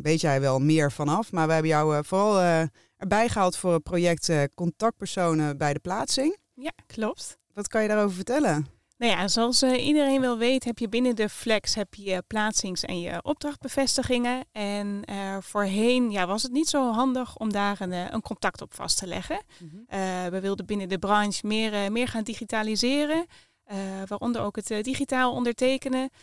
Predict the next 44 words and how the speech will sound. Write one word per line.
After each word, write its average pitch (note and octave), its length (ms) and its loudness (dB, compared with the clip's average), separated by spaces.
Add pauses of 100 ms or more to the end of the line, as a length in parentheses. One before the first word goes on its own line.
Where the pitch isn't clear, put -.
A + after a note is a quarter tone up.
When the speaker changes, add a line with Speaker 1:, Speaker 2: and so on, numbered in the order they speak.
(320)
Speaker 2:
En G#3+ 540 0
ja, A#3 180 -6
je G#3+ 120 0
had A#3+ 200 0
alleen B3 320 2
de B3 60 4
mogelijkheid A3+ 600 0
om G3+ 220 -2 (100)
een G3+ 160 -20
contact A3 460 -4
vast - 360 0
te G3 100 -2
leggen. - 300 -6
Dus A#3 120 -4
er F3+ 60 -6
was F#3 140 -2 (120)
eigenlijk G3 380 -4
maar G3+ 100 -2
één G#3 140 0
veld F#3+ 520 0
contact. F#3+ 640 -6
Speaker 1:
Ja. D3+ 220 -14 (240)
Speaker 2:
En G#3 280 -6
ja, G3+ 140 -2
de F3 120 -6
wens D4 240 4
was C#4 160 0
wel A#3+ 320 4
om A3 200 2
meer A#3 300 2
verantwoordelijkheden G#3+ 800 -2
vanuit, A3 540 -2
eh, G3 140 -4 (120)
de F3 100 -6
organisatie G#3 840 -2
daarbij G3 520 -4
bij G3 180 -4
dit E3+ 160 -4
proces G#3 420 -2
te G#3+ 100 -6
kunnen F3+ 380 -4
betrekken, - 440 -6
hè? C#4 60 -2
Speaker 1:
Ja. D3 200 -8